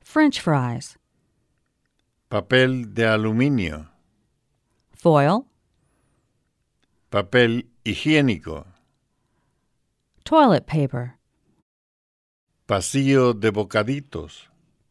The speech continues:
Speaker 1: Snack aisle.
Speaker 2: Pasillo mexicano.
Speaker 1: Mexican aisle.
Speaker 2: Pasta.
Speaker 1: Pasta.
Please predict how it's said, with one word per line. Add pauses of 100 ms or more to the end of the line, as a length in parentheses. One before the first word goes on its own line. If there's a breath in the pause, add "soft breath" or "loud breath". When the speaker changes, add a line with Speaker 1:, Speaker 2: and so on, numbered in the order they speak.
(760)
Speaker 1:
Snack (120)
aisle. (1300)
Speaker 2:
Pasillo
mexicano. (1200)
Speaker 1:
Mexican
aisle. (1600)
Speaker 2:
Pasta. (1200)
Speaker 1:
Pasta.